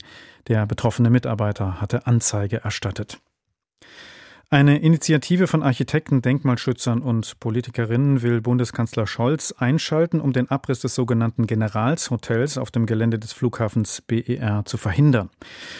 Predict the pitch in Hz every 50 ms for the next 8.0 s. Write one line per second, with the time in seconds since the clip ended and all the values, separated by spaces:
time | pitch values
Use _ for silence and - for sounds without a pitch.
0 | - - - - 127 135 156 175 - - 180 170 156 127 - - 135 156 175 -
1 | - - - 131 123 123 117 - - - 131 117 120 135 123 135 123 120 117 110
2 | 113 107 123 131 139 131 - - 120 117 - - 127 120 - - - 139 127 117
3 | 117 117 110 120 113 110 113 110 104 92 95 110 120 117 - - - 123 110 117
4 | - - 131 127 - - - 131 117 113 104 117 113 110 110 113 - 123 113 -
5 | - 127 117 120 - 165 180 185 175 151 147 131 - - - 135 120 - - -
6 | - - - 113 - 120 123 139 131 131 120 120 - - 120 110 110 - - 107
7 | - - - 113 110 107 104 - - 165 - - - - - - 127 123 113 107